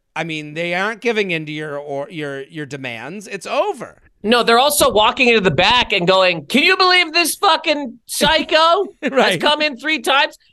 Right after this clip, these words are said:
Speaker 2: This is, though, legitimately, this is a great Curb episode. This
Speaker 1: It's a
Speaker 2: would
Speaker 1: great
Speaker 2: make
Speaker 1: Curb
Speaker 2: a
Speaker 1: episode, you're right.
Speaker 2: great Curb episode.
Speaker 1: Right, because honestly, they're not get, you're not gonna see a homeless person with new AirPods.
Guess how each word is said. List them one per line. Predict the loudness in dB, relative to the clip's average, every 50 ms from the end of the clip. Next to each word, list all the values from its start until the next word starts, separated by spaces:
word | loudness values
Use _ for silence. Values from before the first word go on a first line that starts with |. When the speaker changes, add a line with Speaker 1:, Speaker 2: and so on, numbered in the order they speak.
| _ -6
Speaker 2:
This | -4 -4 -4 -4 -4
is, | -4 -4 -4 -2 0
though, | 0 2 2
legitimately, | 2 0 0 0 0 0 0 0 0 -2 -2 -2 -2
this | -2 -4 -4 -4
is | -6 -8
a | -8 -10
great | -10 -6 -2 0 2 2 0 -2 -4 -8 -8
Curb | -2 0 0 0 0 0 -2
episode. | -4 -4 -6 -14 -12 -10 -10 -10 -10 -12 -14 _ _ _ -20 _ _ _ _ 0
This | 2 2 2
Speaker 1:
It's | 4 4
a | 4
Speaker 2:
would | 4
Speaker 1:
great | 4
Speaker 2:
make | 4 2 2 2
Speaker 1:
Curb | 2
Speaker 2:
a | 2
Speaker 1:
episode, | 0 0 -2 -4 -6 -6 -4 -4
you're | -4
right. | -4 -4 0 2
Speaker 2:
great | 4 4 4 4 2 2 0 -2 -4 -8 -12 -12 -14 _ _
Curb | -18 -14 -6 0 2 4 6 6 6 6 4 4
episode. | 2 0 -2 -4 -10 -12 -10 -8 -8 -6 -6 -8 -10 -12 -18 _ _ _ _ _ -6
Speaker 1:
Right, | -2 0 0 0 0 -4
because | -6 -8 -6 -4 -2 0 0 0 -2 -4 -10 -18 _ _ _ _ _ _ _ _ _ -2
honestly, | 0 2 2 0 0 -2 -2 -4 -6 -6 -6 -6 -4 -4 -4 -4 -4 -6 -8 _ -8
they're | -4 -2 0 0
not | 0 0 -2 -2 -6 -4
get, | -2 -2 -2 -2
you're | -2 -4 -2 0
not | 0 0 0 -2
gonna | -4 -6 -6
see | -6 -8 -6 -6 -4 -4
a | -4
homeless | -4 -2 -2 -2 -2 -2 -4 -6 -6
person | -4 -6 -6 -6 -8 -10 -10
with | -10 -8
new | -6 -4 -4 -4 -2 -2
AirPods. | 0 0 0 0 -2 -6 -8 -8 _ _ _ -20 -20